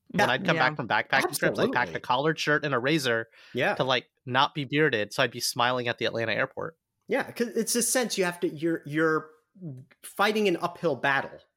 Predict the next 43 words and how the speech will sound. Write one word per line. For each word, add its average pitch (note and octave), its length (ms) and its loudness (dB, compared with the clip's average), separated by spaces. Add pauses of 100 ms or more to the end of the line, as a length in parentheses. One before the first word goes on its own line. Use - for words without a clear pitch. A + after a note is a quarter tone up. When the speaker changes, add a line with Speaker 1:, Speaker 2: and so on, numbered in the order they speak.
(260)
Speaker 2:
simply E3 380 0
based C3 400 0
Speaker 1:
Right. C3 80 0
Speaker 2:
on A2 400 -2
what C3+ 280 -6
you B2 140 -4
look A#2 260 -4
like G2+ 460 -4 (260)
and, G#2 380 -4
and G2+ 240 -6
whatnot. F#2 440 -6
And E3+ 220 0
I F3+ 140 0
think A#3+ 240 -4
that F#3+ 340 -2 (480)
that D3 280 -2
still C4+ 320 0
exists - 720 -2
to B2+ 240 -2
a - 20 0
s-, - 220 -4
to C3 180 -2
a A2 40 -4
certain F#3 340 -2
extent. F#2 480 -4
When D#3 160 0
you D#3 80 2
hear E3+ 180 2
stories F#3+ 560 0
that C3+ 300 0
the C#3 80 -2
military D3+ 520 2
is B2 160 -2
using C#3+ 300 -2
the C3+ 60 0
movie C#3+ 380 -2
three D#3+ 200 0
hundred C#3 540 -2 (420)
to F#3 80 2
play F#3+ 300 4
Speaker 3:
<sighs> F#3 100 -4
Speaker 2:
for, F3 240 4
Speaker 3:
God. C3 360 -4